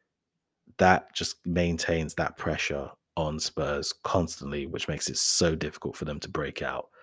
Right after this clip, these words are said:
Um, we've been doing it all season brilliantly, and we carry on doing it, and it's fantastic. And in fact,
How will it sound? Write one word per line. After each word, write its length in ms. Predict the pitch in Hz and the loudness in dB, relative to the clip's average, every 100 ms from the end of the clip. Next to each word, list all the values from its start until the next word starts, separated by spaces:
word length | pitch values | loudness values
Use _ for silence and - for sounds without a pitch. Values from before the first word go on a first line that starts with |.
| _ _ - | _ _ -6
Um, 320 | 73 71 71 67 | -4 -2 -6 -2
we've 180 | 80 | -2
been 120 | 78 82 | 0 2
doing 240 | 85 80 | 2 2
it 120 | 76 - | 0 4
all 180 | 92 | 4
season 560 | 85 - 78 71 71 87 - - | 6 2 0 -2 -4 -8 -14 -10
brilliantly, 720 | 76 76 71 - - 71 71 - | -6 -4 -6 -6 -8 -8 -10 -8
and 100 | 78 | -6
we 120 | 78 | -4
carry 340 | 78 - 82 76 | -2 0 2 0
on 100 | 76 | -2
doing 240 | 69 67 | -4 -4
it, 60 | - | -6
and 100 | - | -6
it's 160 | - | -4
fantastic. 640 | - - - - - 76 - - - - | -4 -4 -2 -4 -4 -8 -10 -14 -14 0
And 80 | 87 | 2
in 80 | |
fact, 440 | 82 98 85 - | 8 6 6 -2